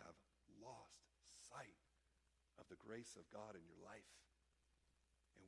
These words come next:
what Jesus has done to save you and keep you and hold you." We need to be focused on the gospel. I'm stealing all my thunder from to-, tomorrow night, but come back and we're gonna count, uh, we're gonna camp on that more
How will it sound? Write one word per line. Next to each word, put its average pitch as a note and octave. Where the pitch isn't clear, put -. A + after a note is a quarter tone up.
what A2+
Jesus A#2
has F2
done G2+
to -
save A#2+
you F#2
and -
keep C3
you F2
and F#2+
hold B2
you." -
We A#2+
need A#2+
to -
be -
focused G#2
on F2+
the F2
gospel. F2
I'm E2+
stealing F#2+
all G#2
my G#2
thunder G2
from F2
to-, F#2
tomorrow F#2
night, F2+
but G2+
come G2+
back F#2
and -
we're F#2+
gonna F#2+
count, G2+
uh, F#2+
we're F2+
gonna F#2
camp G#2
on F2+
that D#2+
more F#2+